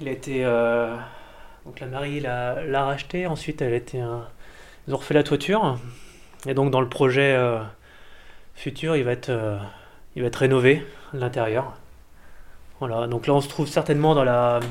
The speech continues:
dans la partie dégustation. Et puis on créera ensuite par la, par la suite une vinothèque. C'est, c'est l'idée qu'on, que j'aimerais me-, mettre en place.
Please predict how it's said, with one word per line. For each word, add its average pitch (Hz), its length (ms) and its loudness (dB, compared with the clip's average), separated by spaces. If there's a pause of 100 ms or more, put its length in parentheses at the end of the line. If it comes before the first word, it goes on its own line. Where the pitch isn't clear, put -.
(1400)
dans 147 60 0
la 135 100 6
partie 151 260 2
dégustation. 156 680 4 (540)
Et 131 80 -6
puis 139 140 -4
on 127 80 0
créera 131 400 4
ensuite 135 300 -2
par 123 100 -2
la, 117 180 2
par 117 160 -2
la 117 80 2
suite - 220 -8
une 123 120 -2
vinothèque. 127 500 2 (1160)
C'est, 117 300 -2
c'est 117 160 -8
l'idée 123 200 4
qu'on, 113 400 2
que 131 120 2
j'aimerais 127 260 4
me-, 113 380 0
mettre 127 280 0
en - 40 -2
place. - 340 -6